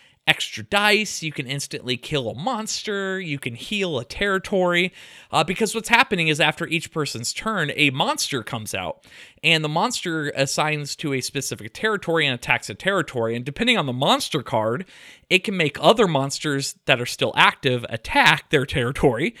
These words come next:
And when they attack, each card of these monsters tells you what to remove from that section. So, for example,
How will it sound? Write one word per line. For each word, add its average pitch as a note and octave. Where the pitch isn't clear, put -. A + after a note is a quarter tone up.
And F3
when F#3+
they F3+
attack, A#3
each G#3+
card F3
of C#3+
these D3
monsters F3
tells D#3
you E3
what C#3+
to C3+
remove C#3+
from C3+
that A2
section. B2
So, D#3+
for E3
example, C#3+